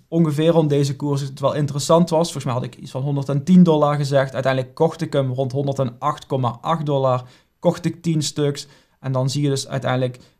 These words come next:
met de honderdvijftig die ik eigenlijk had na de stocksplit, met de tien die ik erbij kocht, dat ik op dit moment dus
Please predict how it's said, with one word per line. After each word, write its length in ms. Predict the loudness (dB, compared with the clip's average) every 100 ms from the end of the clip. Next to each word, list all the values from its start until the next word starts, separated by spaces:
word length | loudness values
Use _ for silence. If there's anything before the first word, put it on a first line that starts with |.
| _
met 120 | -8 -4
de 60 |
honderdvijftig 800 | -2 -4 -6 -2 2 2 0 -6
die 120 | -8
ik 80 | -10
eigenlijk 340 | -8 -8 -10 -6
had 200 | -6 -2
na 180 | -2 -2
de 80 |
stocksplit, 600 | -2 -2 -2 -4 -8 -6
met 120 | -6 -8
de 160 | -6
tien 180 | 2 2
die 120 | 2
ik 100 | -2
erbij 340 | 0 2 2 0
kocht, 220 | -4 -4
dat 140 | -6
ik 140 | -6 -6
op 140 | -2
dit 100 | -2
moment 340 | -2 -2 -2
dus 180 | -4 -8